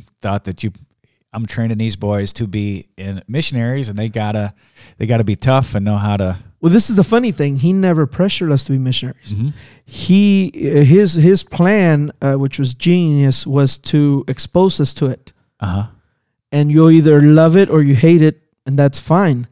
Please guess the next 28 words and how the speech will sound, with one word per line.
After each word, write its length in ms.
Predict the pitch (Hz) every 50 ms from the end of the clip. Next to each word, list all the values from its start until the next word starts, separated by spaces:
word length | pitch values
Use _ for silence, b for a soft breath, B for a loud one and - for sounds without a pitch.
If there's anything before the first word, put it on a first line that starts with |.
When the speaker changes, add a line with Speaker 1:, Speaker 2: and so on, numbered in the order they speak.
| _ _ _ _ _ _ _ _ -
Speaker 2:
Uh, 200 | 143 143 147 143
my, 360 | 143 147 147 156 160 151 156 -
my 140 | 151 151 147
two 140 | 139 - 165
younger 220 | 156 156 151 147
brothers 380 | 135 139 160 190 214 226 185 156
who 100 | - 160
were 120 | 151 147
never 260 | 143 147 156 151 151 147
put 280 | - - 160 143 139
through 160 | - 143 143
anything 460 | 143 151 175 220 240 214 - - 147 143
like 240 | 139 135 131 117
that, 400 | - 135 135 139 135 - _ _ _ _
they're 220 | 139 131 151 156
not 220 | 156 156 147 143 139
in 120 | 135 131
ministry. 520 | 131 143 156 147 - - - 101 - 123 _ _ _
Speaker 1:
Yeah. 240 | - 110 107 95 85 - - _
Speaker 2:
My 140 | - 135 143
older 260 | 147 151 160 156 160
brother 280 | 147 151 156 156 160 151
and 100 | 156 151
I 160 | 151 156 160
are 140 | - 151 147
both 320 | 131 143 147 143 139 -
missionaries. 680 | - 143 147 147 - - 156 135 123 - - - - -
Speaker 1:
Yeah. 220 | 117 117 113 101